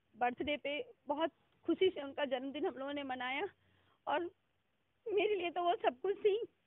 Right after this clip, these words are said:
क्योंकि उनके कारण, उनके गानों की बदौलत मैंने एक world record बनाया और ये,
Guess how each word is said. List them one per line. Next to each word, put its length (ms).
क्योंकि 380
उनके 300
कारण, 400
उनके 300
गानों 320
की 120
बदौलत 440
मैंने 280
एक 100
world 200
record 360
बनाया 380
और 320
ये, 180